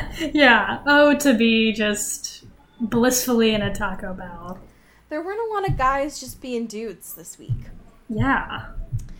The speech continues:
Speaker 2: And I can't believe that, but I, I miss, I miss that space. So when we left off last time, Love had went to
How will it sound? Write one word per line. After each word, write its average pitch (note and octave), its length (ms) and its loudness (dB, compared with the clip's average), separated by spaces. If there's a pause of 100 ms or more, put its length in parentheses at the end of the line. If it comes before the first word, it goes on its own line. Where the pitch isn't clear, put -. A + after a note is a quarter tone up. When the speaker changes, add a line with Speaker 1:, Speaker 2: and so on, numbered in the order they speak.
(280)
Speaker 2:
And A#3 260 -6 (140)
I B3 100 -4
can't D4+ 440 -8 (300)
believe C4+ 340 -8
that, F#3 200 -4
but G#3 80 -10
I, G#3+ 320 -6
I A3 140 -10
miss, A#3+ 720 -10
I G#3+ 80 -14
miss A3 220 -10
that - 220 -12
space. - 500 -16 (260)
So D4 180 -8
when D4+ 220 -6
we F#4+ 220 -4 (500)
left C#4 500 0
off B3+ 340 0
last F#3+ 360 -6
time, F#3 580 -14 (300)
Love C4+ 420 0
had B3 400 -8
went A#3+ 320 -4 (440)
to A#3 760 -8